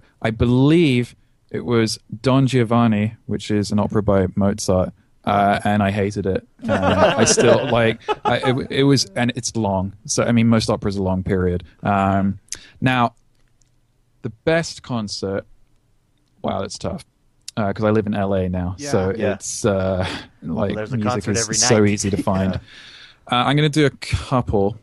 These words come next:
Speaker 1: Um, and it was actually the reason why it was good also 'cause it was, like, the,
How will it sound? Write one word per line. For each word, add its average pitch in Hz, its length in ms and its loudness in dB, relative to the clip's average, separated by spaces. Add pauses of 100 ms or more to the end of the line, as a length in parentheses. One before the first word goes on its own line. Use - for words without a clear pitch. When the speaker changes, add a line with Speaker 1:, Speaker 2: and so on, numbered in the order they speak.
(240)
Speaker 1:
Um, 107 800 2 (1400)
and 117 60 -2
it 110 40 4
was 107 100 0
actually 107 640 0 (1080)
the 110 240 -2
reason 113 360 2
why 113 140 0
it 104 80 0
was 104 140 -4
good 104 260 2
also 101 400 0
'cause - 140 -8
it 110 40 -6
was, - 200 -8
like, 101 360 -2
the, 95 320 2